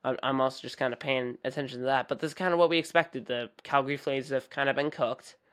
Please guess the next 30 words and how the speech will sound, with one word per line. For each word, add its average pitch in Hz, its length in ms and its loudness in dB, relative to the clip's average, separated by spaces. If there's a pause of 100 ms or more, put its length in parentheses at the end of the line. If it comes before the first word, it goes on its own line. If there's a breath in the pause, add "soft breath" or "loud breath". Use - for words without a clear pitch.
(1040)
but 147 120 2
they're 151 140 8
actually 156 320 6
off 160 200 4
to, 156 360 0 (360)
like, 117 300 -2
a 127 100 0
better 131 300 0
start, 175 360 2
but - 100 -8
this 147 100 -8
is 147 60 -6
also 160 260 6
what 156 100 4
we 143 80 0
expected. - 460 -8
You 64 80 -16
know, 87 80 -12
it's - 120 -14
that 123 180 -6
kinda 110 180 -8
season. 85 400 -14 (1160)
All 160 140 12
right, 131 240 6 (880)
let's 190 240 4
go 208 420 8
with 185 180 2
the - 60 -20
Carolina 165 480 6
Hurricanes. 139 880 2